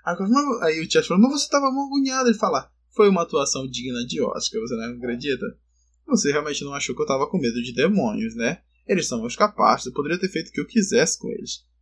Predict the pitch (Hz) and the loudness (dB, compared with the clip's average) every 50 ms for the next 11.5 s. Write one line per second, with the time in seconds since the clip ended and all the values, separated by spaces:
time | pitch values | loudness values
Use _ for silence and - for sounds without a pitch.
0 | _ _ - 233 - 196 170 175 - - 165 143 139 147 147 165 - 165 151 147 | _ _ -2 -2 -2 -2 -6 -6 -8 -8 -6 -6 -4 -2 -2 -2 -2 -2 -4 -4
1 | 151 156 151 151 151 220 226 - - _ 160 285 226 - - - - - _ _ | -2 -2 -2 -4 -2 -4 -6 -8 -8 _ -6 -6 -6 -6 -6 -8 -10 -10 _ _
2 | _ _ _ _ _ _ _ _ _ _ _ _ _ _ _ _ _ _ _ 165 | _ _ _ _ _ _ _ _ _ _ _ _ _ _ _ _ _ _ _ 4
3 | 170 175 170 170 175 196 233 240 - _ _ _ _ _ _ _ _ _ - 165 | 6 6 4 4 4 4 4 4 2 _ _ _ _ _ _ _ _ _ -6 -4
4 | 165 160 143 135 135 151 165 160 156 151 143 - _ _ _ _ _ _ _ - | -4 -4 -6 -6 0 2 2 2 2 0 -4 -6 _ _ _ _ _ _ _ -2
5 | 165 165 - - 160 127 127 143 156 180 190 - 190 165 151 151 147 147 139 143 | 0 0 2 0 0 0 0 -2 -2 -2 -6 -4 -2 -4 -4 -4 -8 -6 -4 -4
6 | 143 - - 143 139 151 156 156 143 143 139 139 143 143 143 139 - - 151 143 | -4 -4 -6 -6 -8 -6 -6 -2 0 2 2 2 0 0 -2 -6 -2 -2 -2 -2
7 | - 147 139 139 131 131 - - - 233 233 202 170 - - - - _ _ _ | -2 -6 -8 -8 -14 -12 -6 0 2 4 4 4 4 2 0 -4 -4 _ _ _
8 | _ _ _ _ _ _ _ _ _ 170 175 180 - - 214 208 202 - - - | _ _ _ _ _ _ _ _ _ -12 -12 -12 -2 0 0 2 2 0 0 2
9 | 208 208 196 196 190 - 185 - - - 190 - 180 - - - 185 180 175 170 | 2 2 2 0 -4 -6 -6 -8 -8 -16 -6 -4 -6 -4 0 4 6 6 6 6
10 | - - _ _ _ _ _ _ _ _ _ _ _ _ _ _ _ _ _ _ | 2 -4 _ _ _ _ _ _ _ _ _ _ _ _ _ _ _ _ _ _
11 | _ _ 214 233 254 233 175 151 139 127 | _ _ 8 10 10 8 4 0 -4 -6